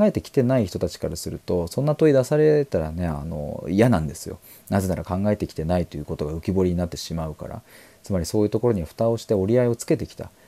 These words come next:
もうそういうのはいいやって諦めてきた人たちにとっては、うん、そういう問いをね、真正面からこう出してしまうとね、その人たちはね、嫌なんですね。えー、だから、まあ、うん、逆に、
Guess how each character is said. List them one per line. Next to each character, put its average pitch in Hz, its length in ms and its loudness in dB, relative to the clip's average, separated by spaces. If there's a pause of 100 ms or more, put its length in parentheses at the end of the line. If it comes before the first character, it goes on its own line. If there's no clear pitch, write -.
(180)
も 104 100 0
う - 20 -4
そ 120 140 -4
う - 20 0
い 127 40 0
う - 20 -2
の 120 60 0
は 92 80 -2
い 120 100 0
い - 20 0
や 113 140 2
っ 78 40 -6
て - 280 -8
諦 120 300 0
め 104 80 -2
て 80 100 -6
き - 80 -10
た - 80 -4
人 - 160 -8
た 92 100 -4
ち - 140 -10
に 82 80 -10
と 92 140 -6
っ - 20 -12
て - 180 -12
は、 85 320 0 (400)
う 92 40 -6
ん、 87 100 -4
そ 117 200 2
う 117 40 4
い 117 80 4
う 117 60 0
問 113 180 -2
い 110 60 2
を 110 60 0
ね、 110 80 0
真 92 120 0
正 123 160 -2
面 131 180 0
か 82 120 -4
ら 80 80 -4
こ 90 140 -6
う - 20 -2
出 98 100 0
し 90 60 -6
て - 80 -10
し - 160 -10
ま 87 120 -2
う 80 60 -4
と - 100 -14
ね、 - 240 -6
そ - 140 -12
の 101 60 -2
人 - 140 -6
た 78 40 -4
ち - 100 -12
は - 100 -12
ね、 73 140 -10
嫌 85 240 2
な 107 100 2
ん 73 80 -4
で 65 80 -12
す - 100 -20
ね。 78 160 -12 (560)
え 82 640 -6
ー、 98 160 -4
だ 110 100 2
か 82 140 -2
ら、 95 240 4
ま 95 300 0 (400)
あ、 95 60 -6
う - 20 -2
ん、 85 120 -4
逆 92 240 -2
に、 113 320 0